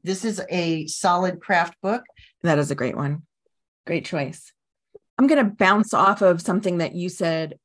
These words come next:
Speaker 2: earlier and suggest that maybe you think about a few of the, the big emotions that your character is going to have in the story and describe a setting, maybe their bedroom.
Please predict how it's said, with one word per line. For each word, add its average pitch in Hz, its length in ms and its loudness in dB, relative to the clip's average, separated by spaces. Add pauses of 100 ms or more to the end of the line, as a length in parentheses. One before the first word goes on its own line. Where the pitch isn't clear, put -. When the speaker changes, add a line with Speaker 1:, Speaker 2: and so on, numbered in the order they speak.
(160)
Speaker 2:
earlier 175 640 -2 (340)
and 165 480 -2
suggest 170 840 -2
that 170 340 0
maybe 190 260 -2
you 196 240 -6
think 285 220 -4
about 226 340 2
a 185 80 -4
few 208 300 -6
of 180 180 -4
the, 175 260 0
the 175 140 -10
big 180 200 -4
emotions 175 600 -6
that 156 300 -2
your 175 200 -2
character 165 640 -2
is 156 360 -6 (240)
going 170 260 0
to 170 100 -6
have 170 420 -2
in 160 200 -6
the 160 80 -8
story 156 560 -6
and 165 420 -4 (580)
describe 233 840 2
a 220 100 0
setting, 190 400 -2
maybe 185 260 -4
their 180 180 0
bedroom. 170 460 -6